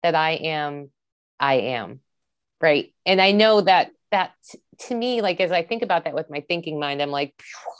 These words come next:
<sighs> like, incomprehensible. Like, what does that really mean? Yes, I'm a, I'm a, I'm a, I'm a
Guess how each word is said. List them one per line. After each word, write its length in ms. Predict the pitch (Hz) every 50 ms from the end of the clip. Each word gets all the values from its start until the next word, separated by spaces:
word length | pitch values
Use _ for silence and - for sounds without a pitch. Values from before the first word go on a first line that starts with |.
| -
<sighs> 540 | - - - - _ _ _ _ _ _ _
like, 280 | 185 180 170 - - -
incomprehensible. 1000 | 202 196 196 196 185 196 185 175 170 165 160 165 156 156 - 160 143 143 131
Like, 180 | 131 139 147 -
what 100 | 190 185
does 140 | 185 180 -
that 180 | 175 160 139
really 260 | 139 160 151 156 151 147
mean? 260 | 147 143 139 135 135
Yes, 200 | 139 139 139 - -
I'm 160 | 147 160 151
a, 60 | 143 - - - _ _ _ _ _
I'm 180 | 170 175 175 165
a, 140 | 160 160 - -
I'm 160 | 170 165 160
a, 120 | 165 151 - _ _
I'm 200 | - 165 170 165
a 120 | 165 160